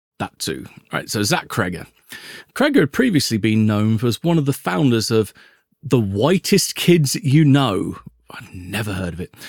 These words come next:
A comedy troupe who had a long-running sketch show on T V. I'll take your word for it.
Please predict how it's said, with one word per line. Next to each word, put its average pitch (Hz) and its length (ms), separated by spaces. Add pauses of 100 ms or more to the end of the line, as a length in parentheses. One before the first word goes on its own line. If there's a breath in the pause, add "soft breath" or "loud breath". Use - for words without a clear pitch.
(180 loud breath)
A - 80
comedy 147 380
troupe 139 380
who 117 220
had 113 220
a 110 80
long-running 147 680
sketch - 340
show 90 220
on 92 120
T 90 220
V. 76 260 (240)
I'll 78 200 (120)
take - 200
your 98 100
word 90 120
for 71 120
it. - 100